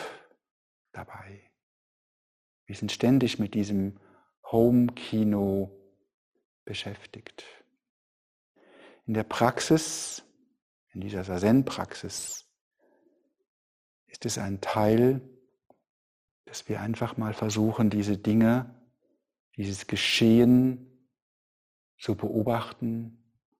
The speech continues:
und dann aber auch loszulassen, uns nicht mehr davon, damit identifizieren.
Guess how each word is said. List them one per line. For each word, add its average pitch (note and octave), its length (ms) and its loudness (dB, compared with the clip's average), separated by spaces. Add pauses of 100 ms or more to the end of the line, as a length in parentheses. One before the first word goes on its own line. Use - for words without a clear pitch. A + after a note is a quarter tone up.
(500)
und G#2 160 -10
dann G2+ 120 0
aber G2 240 2
auch - 540 0 (1160)
loszulassen, F#2+ 1040 0
uns F#2+ 260 -8
nicht - 380 0
mehr G2 440 2 (920)
davon, F#2+ 500 -6
damit F#2+ 580 -2 (920)
identifizieren. F#2+ 1300 0